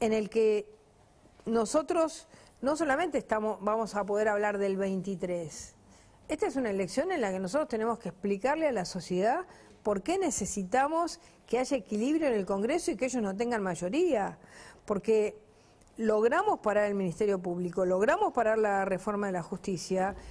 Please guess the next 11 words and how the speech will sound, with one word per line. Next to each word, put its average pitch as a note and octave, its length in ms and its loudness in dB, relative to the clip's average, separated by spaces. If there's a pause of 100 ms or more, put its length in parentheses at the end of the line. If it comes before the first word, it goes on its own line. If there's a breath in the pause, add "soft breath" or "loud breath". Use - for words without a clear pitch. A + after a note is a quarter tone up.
(200 loud breath)
eh, G3 420 2
logramos A#3 640 4
parar A3+ 320 4
la G#3 180 2
ley A#3 480 2 (240 loud breath)
de G3 220 0
los F#3+ 180 0
superpoderes A3 800 2
para, F#3+ 600 0 (240)
para F#3+ 280 2
la, F#3 260 0